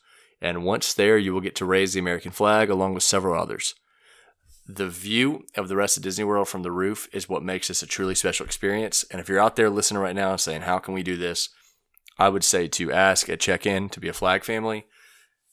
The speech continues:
And I, I know they did this pre-covid. I would assume this would be something that returns, but I, I don't know.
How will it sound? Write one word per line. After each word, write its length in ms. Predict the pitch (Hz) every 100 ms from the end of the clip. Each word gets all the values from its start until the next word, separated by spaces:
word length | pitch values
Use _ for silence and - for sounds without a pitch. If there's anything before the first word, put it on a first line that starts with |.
| _
And 140 | - 104
I, 100 | 101 - - _ - _
I 80 | 113
know 160 | 117 123
they 80 |
did 140 | 117 107
this 100 | -
pre-covid. 560 | - 139 135 123 120
I 80 | 101
would 80 | 95
assume 340 | 87 - 120
this 160 | 110 -
would 60 | 104
be 40 |
something 220 | 104 87
that 60 | 87
returns, 500 | 87 - 101 95 -
but 140 | 78
I, 100 | 90 -
I 80 | 95
don't 200 | 92 80
know. 300 | 95 95